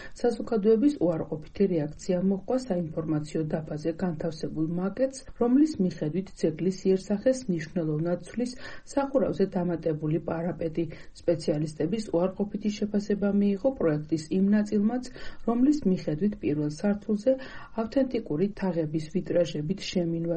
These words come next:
იგეგმება. არქიტექტორებმა, კულტურის მკვლევრებმა, ისტორიკოსებმა და სხვა პროფესიის ადამიანებმა პროექტის შეცვლის მოთხოვნით საინიციატივო ჯგუფი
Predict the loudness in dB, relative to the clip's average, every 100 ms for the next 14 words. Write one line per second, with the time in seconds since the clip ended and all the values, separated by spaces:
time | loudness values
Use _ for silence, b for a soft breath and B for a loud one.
0 | -2 -2 -4 -2 -2 -2 -4 B B B
1 | -4 -4 -4 -4 -2 2 2 2 0 -2
2 | 0 -2 -2 -4 -6 -6 -6 -2 2 4
3 | 2 2 0 0 -2 0 0 2 0 0
4 | 0 0 -2 -2 -4 B B B -2 0
5 | 0 -2 -2 -4 0 0 0 -2 2 6
6 | 6 6 4 2 0 0 2 2 0 -4
7 | -8 -4 -2 -2 -4 -8 0 0 0 2
8 | 2 2 0 -6 -2 2 2 2 0 0
9 | -2 -2 -4 -8 -8